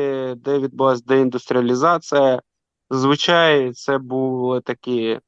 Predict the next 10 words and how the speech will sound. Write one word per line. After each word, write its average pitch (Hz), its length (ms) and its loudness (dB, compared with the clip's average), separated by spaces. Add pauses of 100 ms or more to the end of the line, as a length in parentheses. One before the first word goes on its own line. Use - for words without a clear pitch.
(160)
як 123 280 -2
їх 127 200 -2
назвуть, 123 680 0
е, 127 500 4
блакитні 123 920 -2
комірці, 170 960 0
тобто 127 300 -4
мешканці 131 480 -2
якраз, 123 720 -4
е, 113 760 0